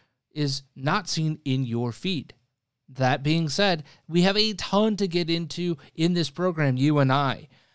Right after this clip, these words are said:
and none of, or the least of which,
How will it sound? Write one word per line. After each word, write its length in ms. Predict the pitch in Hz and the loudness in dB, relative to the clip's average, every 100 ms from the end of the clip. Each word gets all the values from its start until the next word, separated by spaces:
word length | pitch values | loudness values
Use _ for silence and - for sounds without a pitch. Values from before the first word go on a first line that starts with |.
| _ _ | _ _
and 420 | 143 147 147 139 | -4 0 2 2
none 400 | 175 294 277 240 - _ _ _ _ _ _ _ _ | 4 4 2 -2 -6 _ _ _ _ _ _ _ _
of, 300 | 170 147 165 - 151 | -2 0 -2 -10 0
or 220 | 165 147 | 4 6
the 120 | 135 | 4
least 380 | 123 202 262 - | 2 2 2 0
of 160 | 143 120 | -2 -2
which, 340 | 113 - | -2 -4